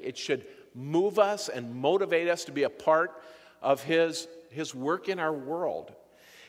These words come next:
And this happened, this has happened in Nigeria. Your missionaries, by the way, thank you for all the ways that you support our Converge missionaries and Converge International Ministries. You're one of our very top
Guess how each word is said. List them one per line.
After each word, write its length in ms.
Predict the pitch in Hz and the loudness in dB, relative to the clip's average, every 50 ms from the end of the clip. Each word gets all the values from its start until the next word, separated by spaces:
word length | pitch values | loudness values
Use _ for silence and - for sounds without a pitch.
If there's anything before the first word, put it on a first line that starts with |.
| - | -6
And 160 | - 135 143 147 | -4 -2 4 6
this 200 | 185 262 262 - | 6 6 6 4
happened, 680 | - 220 226 240 - 247 233 226 220 208 - - - - - | 4 4 4 4 2 0 -2 -2 -4 -8 -12 -16 -18 -20 -6
this 220 | 123 165 202 202 | -4 -2 -2 -2
has 160 | 208 180 165 | -2 -4 0
happened 340 | - 175 185 190 185 190 175 | 2 2 2 2 0 -2 -4
in 100 | 175 175 | -2 0
Nigeria. 600 | 175 170 165 151 131 160 196 196 180 143 123 107 - - 120 117 | 2 0 0 0 -2 0 0 2 2 2 0 0 -2 -8 -16 -12
Your 640 | 123 135 165 185 208 233 240 254 262 262 233 165 160 | 2 4 4 4 6 4 4 4 2 2 0 -4 -2
missionaries, 540 | 175 196 226 220 - 190 175 151 135 127 | 0 0 0 0 0 0 2 2 2 2
by 140 | - 151 156 | 4 4 4
the 80 | 160 156 | 4 4
way, 100 | 147 131 | 0 -2
thank 400 | - - 220 214 226 262 233 - | -2 0 2 2 2 2 0 -4
you 80 | 202 | -6
for 240 | 180 - 170 165 - - - | -4 -2 -2 -2 -2 0 6
all 360 | 185 180 202 240 247 262 262 | 8 8 8 8 6 4 2
the 100 | 254 254 | 2 0
ways 380 | 233 208 196 180 170 165 160 - | 2 4 4 4 4 2 0 -2
that 160 | - 156 143 | -2 -2 -2
you 100 | 151 180 | -4 -8
support 560 | - - 151 - - 180 165 151 160 160 - - - - - - - | -6 -4 -6 -4 2 4 4 4 4 2 -4 -12 -20 -20 -20 -10 0
our 100 | - 139 | 0 0
Converge 480 | 139 - - 156 147 147 165 160 - - | 0 0 -4 -4 0 0 0 0 0 -2
missionaries 600 | 165 185 180 - 180 180 170 170 175 175 165 170 | -2 -2 -2 -2 -4 -2 0 0 0 0 0 -2
and 140 | 151 139 127 | -4 -6 -6
Converge 440 | - 135 127 131 160 170 160 160 - | -8 -8 -4 -2 -2 -2 -2 -4 -6
International 560 | 160 151 147 151 156 151 143 - - 156 143 | -6 -4 -2 0 0 0 0 -2 -6 -4 -4
Ministries. 420 | 143 151 151 - 165 156 131 - | -4 -4 -4 -4 -6 -8 -4 -2
You're 100 | 160 170 | -2 -2
one 220 | 165 156 165 175 175 | 0 0 2 2 4
of 80 | 151 | 4
our 160 | 151 139 127 | 4 4 4
very 540 | 131 117 110 117 156 175 196 196 196 196 185 | 2 -2 -2 0 0 2 2 0 0 -2 -4
top 640 | 190 - - 190 170 170 160 165 170 - - - - | -6 0 4 4 6 6 6 4 2 0 -6 -14 -20